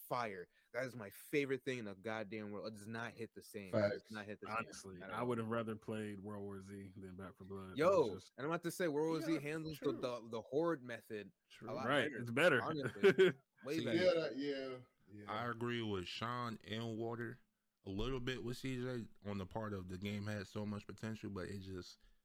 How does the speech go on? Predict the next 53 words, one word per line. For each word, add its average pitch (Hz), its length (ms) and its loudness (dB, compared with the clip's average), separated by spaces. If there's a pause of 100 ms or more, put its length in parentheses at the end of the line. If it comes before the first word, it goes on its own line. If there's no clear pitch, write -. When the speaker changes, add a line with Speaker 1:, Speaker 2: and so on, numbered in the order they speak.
(260)
Speaker 4:
it 117 80 -4
was 110 180 0
made 120 260 -2
by 110 140 -2
the 92 140 -2
same 113 340 -4
people 107 320 -4
that, 87 240 -6 (140)
that 92 220 -6
helped 113 300 -4
made 92 440 -6
Left 87 260 -10
four - 140 -16
Dead. 92 240 -8
So 110 120 -10
we 101 180 -6
had 107 220 -10
so 110 240 -8
much 104 300 -6 (600)
riding 98 420 -6
on 90 120 -6
Speaker 2:
Bro, 165 120 4
Speaker 4:
it. 165 40 6 (200)
Speaker 2:
I 180 120 6
was - 240 0
Speaker 4:
Pause. 156 260 0
Speaker 2:
so 143 60 -2
ready 143 280 -4
for 127 120 -6
this 113 180 -8
game, 107 420 -6
Speaker 4:
And 101 100 -4
Speaker 2:
bro. 107 80 -2
Speaker 4:
it 98 80 -6
just 107 200 -4
Speaker 2:
I 127 120 4
was 131 240 0
so 120 160 0
ready 107 220 0
Speaker 4:
underperfor-, - 100 -10
Speaker 2:
for 110 100 -6
Speaker 4:
it, 92 200 -6
Speaker 2:
this 95 160 -6
game. 135 100 0
Speaker 4:
it, 139 140 -2
it 131 240 -2
underperformed 123 840 -4
without, 104 400 -4 (460)
it 131 140 -4
performed 135 460 -2
well 117 320 0
while 101 300 -2
underperforming. 98 720 -8